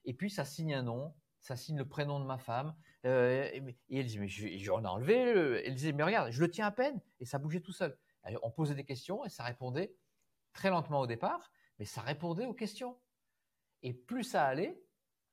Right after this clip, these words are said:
plus ça répondait vite et plus, et c'est complètement en dehors de, de sa volonté.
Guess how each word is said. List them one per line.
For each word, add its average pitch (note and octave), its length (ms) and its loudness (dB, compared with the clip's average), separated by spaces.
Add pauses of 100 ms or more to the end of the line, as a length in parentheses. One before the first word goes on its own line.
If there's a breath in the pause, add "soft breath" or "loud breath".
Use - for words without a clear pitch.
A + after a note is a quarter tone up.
(280)
plus B3+ 200 -2
ça - 120 -2
répondait D3+ 380 -2
vite A#3+ 340 -4
et - 140 -8
plus, - 480 -2 (720 soft breath)
et F3+ 100 0
c'est - 300 -4
complètement C4+ 640 2
en E3 60 2
dehors G#3+ 320 4
de, D3 760 2 (240)
de C#3+ 160 -4
sa C#3+ 180 0
volonté. G3 540 -4